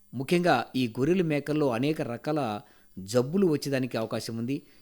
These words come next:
ఏ రకాల జబ్బులు వచ్చేదానికి ముఖ్యంగా ఈ జూన్, జూలై మాసాల్లో అవకాశం ఉంది. అదేవిధంగా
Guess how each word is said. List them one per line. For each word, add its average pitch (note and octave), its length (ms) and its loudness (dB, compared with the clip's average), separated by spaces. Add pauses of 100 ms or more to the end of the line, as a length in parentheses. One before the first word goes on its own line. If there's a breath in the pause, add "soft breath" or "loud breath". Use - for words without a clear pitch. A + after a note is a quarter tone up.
(120 soft breath)
ఏ D#3 280 8
రకాల D#3 340 2
జబ్బులు B2 420 -2
వచ్చేదానికి A#2+ 680 -2 (420)
ముఖ్యంగా C3 460 0 (140)
ఈ A#2 180 -2
జూన్, C3+ 300 -2
జూలై C3 220 0
మాసాల్లో A#2 460 -4
అవకాశం A#2 400 -4
ఉంది. C#3+ 240 0 (360 soft breath)
అదేవిధంగా E3+ 720 4